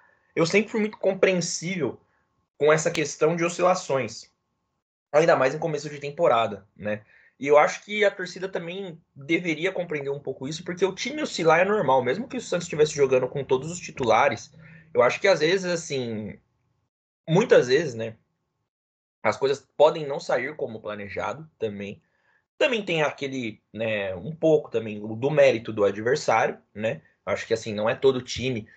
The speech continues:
que o Santos vai enfrentar, que o Santos vai jogar de uma certa maneira, né? E o que eu tô gostando também de ver nesse Santos, que é um time que tá sabendo se adaptar um pouco mais ao adversário, né? A gente pode ver,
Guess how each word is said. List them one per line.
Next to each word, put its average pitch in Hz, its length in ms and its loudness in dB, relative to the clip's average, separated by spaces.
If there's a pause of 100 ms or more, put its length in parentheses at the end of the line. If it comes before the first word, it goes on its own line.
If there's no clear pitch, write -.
(140)
que - 60 -12
o 107 40 -12
Santos 113 260 -2
vai 113 120 4
enfrentar, 113 500 -2
que - 80 -14
o - 20 -16
Santos 104 200 -6
vai 104 120 -2
jogar 104 240 -2
de 101 80 -8
uma 101 120 -8
certa 104 280 -4
maneira, 101 520 -4 (460)
né? 101 240 0
E 92 640 -8 (760)
o - 80 4
que - 120 -2
eu 196 120 6
tô 196 100 6
gostando 180 500 2
também 120 220 -6
de 117 100 -14
ver 117 100 -8
nesse 113 180 -10
Santos, 143 420 -10 (140)
que 127 340 -4
é 127 80 4
um 131 200 -2
time 143 320 -8
que - 160 -16 (160)
tá 190 180 4
sabendo 175 500 0
se 180 120 0
adaptar 175 680 2
um 131 100 -10
pouco 139 300 -4
mais 123 260 -2
ao 117 100 0
adversário, 107 680 -4 (480)
né? 104 280 -4 (240)
A - 40 -18
gente 101 100 -16
pode 104 220 0
ver, 113 220 -8